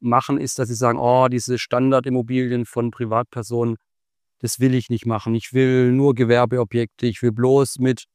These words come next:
Investoren zusammenarbeiten et cetera und will eigentlich diese B two C, diese Privatkundenschiene, komplett außen vor lassen. Der große, große Fehler,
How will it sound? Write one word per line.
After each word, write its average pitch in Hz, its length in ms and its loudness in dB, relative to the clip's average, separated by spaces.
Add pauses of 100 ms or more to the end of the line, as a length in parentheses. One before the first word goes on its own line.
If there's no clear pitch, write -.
(360)
Investoren 135 760 2
zusammenarbeiten 120 720 0
et 117 120 -8
cetera 113 400 2
und 113 200 0
will 120 120 0
eigentlich 117 340 0
diese 113 260 -4 (340)
B 131 140 -10
two - 160 -6
C, 156 360 -2
diese 120 220 -4
Privatkundenschiene, 120 1000 0 (340)
komplett 120 420 2
außen 117 300 0
vor 110 220 -2
lassen. 104 320 -4 (1700)
Der 123 100 2
große, 160 380 4
große 143 680 0 (840)
Fehler, 160 600 2